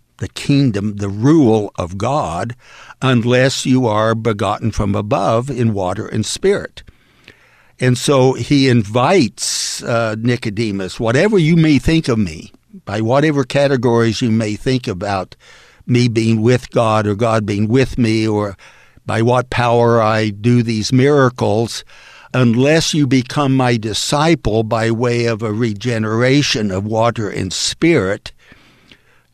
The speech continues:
you won't have eternal life." And so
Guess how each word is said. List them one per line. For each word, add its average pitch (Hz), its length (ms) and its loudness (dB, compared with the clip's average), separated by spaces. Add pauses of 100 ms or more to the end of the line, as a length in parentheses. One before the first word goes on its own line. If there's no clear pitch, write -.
(140)
you 165 120 -2
won't 170 220 0
have 156 200 2
eternal 160 380 0
life." 185 440 -8 (1080)
And 123 200 0
so 123 520 2